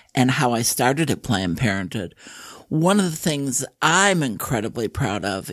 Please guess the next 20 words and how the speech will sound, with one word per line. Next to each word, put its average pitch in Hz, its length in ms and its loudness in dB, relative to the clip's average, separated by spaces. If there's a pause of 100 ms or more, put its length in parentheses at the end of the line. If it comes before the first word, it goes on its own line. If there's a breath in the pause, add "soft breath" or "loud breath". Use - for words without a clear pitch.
is 127 380 2
Planned 151 500 2
Parenthood 135 420 0
of 117 160 -2
Utah 117 680 2 (600 loud breath)
thoroughly 160 840 2
invests 117 800 0 (360 soft breath)
in 151 140 2
education 135 680 2
programs. 104 800 -4 (440 loud breath)
And 156 260 4
we 165 520 2 (800)
pilot 196 600 2
programs 190 920 2 (320 loud breath)
that 151 100 2
are 143 160 2
being 143 360 0
tested 160 600 0
with 131 180 2
fidelity 143 960 2